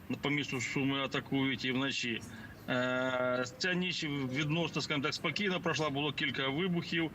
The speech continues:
Напередодні ці-, ця кількість була більше, але, е, місто Суми, слава Богу, тримається. Е, це не, не, не, зараз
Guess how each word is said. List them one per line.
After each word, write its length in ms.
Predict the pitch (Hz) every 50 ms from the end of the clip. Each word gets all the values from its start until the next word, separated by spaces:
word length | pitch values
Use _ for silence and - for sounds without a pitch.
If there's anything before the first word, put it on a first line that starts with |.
| - - - - - - -
Напередодні 640 | 139 139 - 165 160 160 151 147 160 151 143 151 147
ці-, 380 | - - 151 151 143 143 139 127
ця 160 | 110 - 143
кількість 380 | - - 156 135 123 147 123 120
була 180 | 135 143 143
більше, 460 | 139 139 185 196 175 - - 170 156 - - - - - - -
але, 420 | - 131 135 151 175 175 175 165 -
е, 600 | 156 147 143 143 143 143 143 143 143 143 139 135 131 - - - - - - - - -
місто 260 | 147 160 147 - 165
Суми, 260 | 147 - 190 180 170 -
слава 260 | - 151 143 135 135
Богу, 260 | 131 156 165 147 147
тримається. 720 | 143 - 147 151 170 196 190 185 160 143 165 165 156 143 - - - - - - -
Е, 180 | 139 135 135 127 -
це 140 | - 151
не, 100 | 139 147 147
не, 520 | 143 139 131 139 139 143 143 143 139 131
не, 520 | 123 127 113 120 135 139 131 113 135 - 127
зараз 520 | - - - - 135 135 165 170 170 156